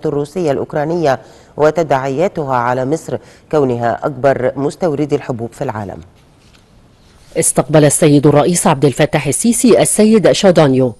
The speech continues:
Speaker 2: مدير عام منظمة الأغذية والزراعة للأمم المتحدة الفاو والوفد المرافق له بحضور السيد السيد القصير وزير الزراعة واستصلاح الأراضي. صرح المتحدث الرسمي باسم رئاسة الجمهورية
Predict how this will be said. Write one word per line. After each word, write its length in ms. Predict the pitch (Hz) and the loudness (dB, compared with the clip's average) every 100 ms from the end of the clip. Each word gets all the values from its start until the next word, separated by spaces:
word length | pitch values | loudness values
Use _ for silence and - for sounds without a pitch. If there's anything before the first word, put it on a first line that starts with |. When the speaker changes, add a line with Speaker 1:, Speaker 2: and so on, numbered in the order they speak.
| _ - | _ 0
Speaker 2:
مدير 340 | 175 143 170 | 2 6 6
عام 240 | 147 147 226 | 6 6 4
منظمة 560 | 233 180 143 170 214 208 | 4 4 4 2 2 2
الأغذية 480 | 160 151 165 208 196 | 0 0 0 0 0
والزراعة 520 | 170 156 175 170 135 165 | 0 2 0 0 -2 -2
للأمم 560 | 139 131 151 208 190 | -2 0 0 0 2
المتحدة 640 | 190 170 170 - 139 131 - _ - | 2 2 -2 -4 -4 -4 -6 _ 0
الفاو 480 | 202 196 160 127 - _ - | 0 0 -2 -2 -6 _ 0
والوفد 420 | 202 202 208 180 | 2 4 2 2
المرافق 560 | 202 214 143 - - 135 | 2 2 0 -4 -8 -6
له 300 | 123 135 - _ _ _ 165 | -6 -10 -16 _ _ _ -4
بحضور 400 | 170 170 170 143 | -4 0 0 0
السيد 500 | - 202 202 180 - | -2 -2 0 0 0
السيد 420 | 185 - 214 131 147 | -4 0 0 0 -2
القصير 540 | - 139 - 131 120 - _ | -4 -10 -6 -6 -8 -16 _
وزير 360 | 180 165 175 226 | 0 2 4 4
الزراعة 380 | 180 180 143 135 135 | 2 0 -2 -2 -4
واستصلاح 580 | 156 - 202 160 123 | -4 -2 -4 -4 -6
الأراضي. 500 | 131 117 131 113 123 - _ | -6 -4 -4 -6 -10 -12 _
صرح 320 | - 151 120 | -2 -2 0
المتحدث 640 | 139 127 131 127 151 139 147 | -4 -4 -4 -4 -4 -4 -4
الرسمي 400 | 135 - 214 214 | -6 -2 0 0
باسم 220 | 196 208 | 0 0
رئاسة 380 | 151 123 147 147 | 0 -2 -4 -6
الجمهورية 680 | 135 135 190 185 139 123 120 | -4 -4 -2 -2 -2 -4 -10